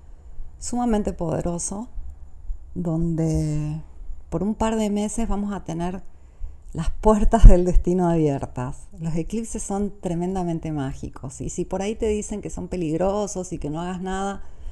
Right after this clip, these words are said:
puedes creerle. Yo te diría que nunca compres el miedo, nunca tomes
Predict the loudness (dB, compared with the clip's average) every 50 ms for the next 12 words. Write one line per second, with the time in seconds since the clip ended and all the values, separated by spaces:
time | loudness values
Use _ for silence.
0 | -12 -14 -18 -18 -18 -18 -14 -8 -4 -2 4 4 4 4 4 0 0 0 -2 -2
1 | -4 -4 -6 -10 -10 -8 -8 -8 -4 -2 -2 -2 -2 -2 -2 -4 -4 -6 -4 -4
2 | -2 -2 -2 -2 -2 -4 -4 -6 -6 -8 -8 -6 -6 -6 -6 -6 -6 -6 -6 -6
3 | -6 -6 -8 -10 -12 -14 -16 -20 -20 -14 -10 -8 -6 -4 -4 -2 -2 -2 -2 -2
4 | -4 -6 -6 -6 -4 -4 -4 -4 -6 -6 -6 -6 -6 -6 -8 -10 -10 -12 -12 -14
5 | -16 -20 -20 -20 -20 -20 -20 -10 -8 -8 -8 -8 -14 -18 -16 -14 -12 -10 -2 0
6 | 0 2 2 0 -2 -2 -4 -4 -6 -8 -8 -8 -8